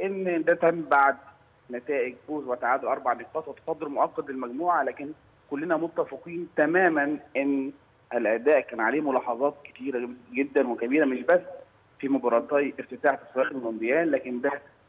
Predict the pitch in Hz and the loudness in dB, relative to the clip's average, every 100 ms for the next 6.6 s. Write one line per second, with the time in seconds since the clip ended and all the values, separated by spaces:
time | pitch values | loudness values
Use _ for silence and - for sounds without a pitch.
0 | _ - 151 147 131 123 147 147 135 127 | _ -2 0 0 -2 0 2 2 0 -8
1 | 117 - 131 131 127 - 117 113 113 120 | -4 0 2 2 -4 -6 0 0 0 -2
2 | 151 143 - _ _ - 143 143 139 - | -4 -4 -8 _ _ -10 -2 0 0 -6
3 | 123 - 127 143 - 135 143 120 113 131 | -8 -4 2 2 2 2 4 2 0 -2
4 | 143 - 147 - - - - 123 113 165 | -6 2 0 0 -8 -20 -10 -6 -4 2
5 | 170 143 143 156 135 147 135 131 131 123 | 2 2 0 -2 -2 0 0 2 4 4
6 | 120 113 135 127 123 123 | 4 0 -4 -2 -4 -4